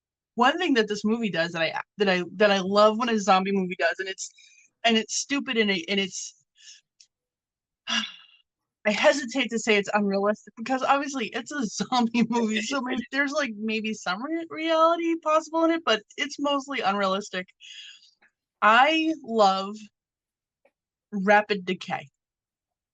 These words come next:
Speaker 1: I love that her pigtail was that easy to
Speaker 2: Yeah. Boink. <laughs>
Speaker 1: Yeah, I, I love it. I don't know, I don't know why I love that in zombie movies so much, but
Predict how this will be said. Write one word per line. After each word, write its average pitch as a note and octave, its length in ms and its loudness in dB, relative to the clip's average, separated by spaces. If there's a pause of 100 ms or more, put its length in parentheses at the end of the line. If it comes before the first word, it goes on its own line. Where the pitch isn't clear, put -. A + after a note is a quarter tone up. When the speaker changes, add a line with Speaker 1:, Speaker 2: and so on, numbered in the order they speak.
(1800)
Speaker 1:
I A3+ 100 4
love B3+ 260 2
that A#3+ 120 0
her A3+ 240 4
pigtail G3 640 -4 (280)
was G3 240 2
that A#3 240 6
easy A3 340 2
to F3+ 180 -4 (240)
Speaker 2:
Yeah. A#2+ 240 2 (300)
Boink. G4+ 200 -4 (280)
<laughs> D#3 140 -6 (240)
Speaker 1:
Yeah, F4+ 180 4 (200)
I, B3+ 200 0 (140)
I B3 120 2
love C4 240 2
it. G#3+ 80 -2
I A3 140 6
don't C#4 140 0
know, C4 380 -2
I A3 120 6
don't B3+ 180 0
know B3 140 0
why G#3 680 4 (220)
I A#3+ 200 4
love A#3+ 320 2
that B3+ 220 4
in C4 200 0
zombie B3+ 300 4
movies C4 440 -4
so C4 140 0
much, C4+ 280 0
but F#3+ 220 2